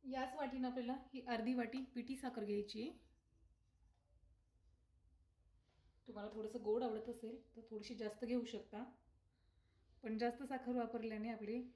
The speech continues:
शंकरपाळे हे तेलामध्ये विरघळतात, त्यामुळे जास्त साखर वापरायची नाही, प्रमाणात वापरायची. इकडे हे दूध थोडंसं गरम करून घेतलंय मी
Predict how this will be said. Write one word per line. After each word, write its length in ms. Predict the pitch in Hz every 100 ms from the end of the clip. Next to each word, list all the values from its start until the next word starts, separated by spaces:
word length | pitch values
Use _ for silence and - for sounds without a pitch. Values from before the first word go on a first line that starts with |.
| -
शंकरपाळे 580 | - 220 214 226 226 214
हे 160 | 208 240 269 -
तेलामध्ये 500 | 220 208 208 208 262
विरघळतात, 580 | 214 202 196 190 185 208 - - _ _ _ - -
त्यामुळे 280 | 220 208 226
जास्त 340 | 220 214 - 233 262 -
साखर 320 | 233 - 247
वापरायची 460 | 240 240 202 196 220
नाही, 360 | 254 214 214 254 -
प्रमाणात 400 | 214 196 208 247
वापरायची. 500 | - 190 180 - 285 - - - - _ _ _ _ _ _ _ - - _ - - - _ - - _ -
इकडे 240 | 233 269
हे 100 | 277
दूध 220 | 254 254 247
थोडंसं 360 | - 240 247 226
गरम 220 | 233 226
करून 200 | 254 254
घेतलंय 360 | 254 247 208 233
मी 200 | 311 294